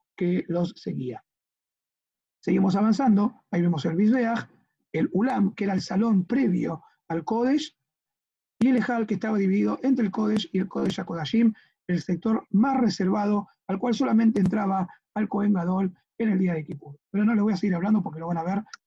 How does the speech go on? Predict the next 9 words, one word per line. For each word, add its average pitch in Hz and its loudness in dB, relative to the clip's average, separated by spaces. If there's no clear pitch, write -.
ustedes 180 -2
mismos, 139 -4
con 147 -4
el 147 -2
Kodesh 240 0
y 180 -2
el 170 -4
Kodesh 180 0
HaKodashim. - -6